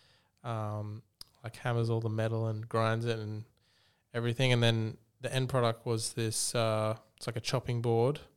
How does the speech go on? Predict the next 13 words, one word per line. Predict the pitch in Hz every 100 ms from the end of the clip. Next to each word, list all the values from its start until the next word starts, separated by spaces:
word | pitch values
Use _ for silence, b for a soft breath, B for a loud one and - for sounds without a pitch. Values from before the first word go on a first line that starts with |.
| _ _ _ _
made | 120 117
out | 113
of | 107 -
jarrah, | - 117 110 110 110 117 -
and | 117
then | 117 117 113 123
Kale | - 127 120 117
did | 120 117
the | 120 117
hand | - 113 113 110
lettering, | 120 117 120 117 120 - -
like, | 117 - -
just | 123 - -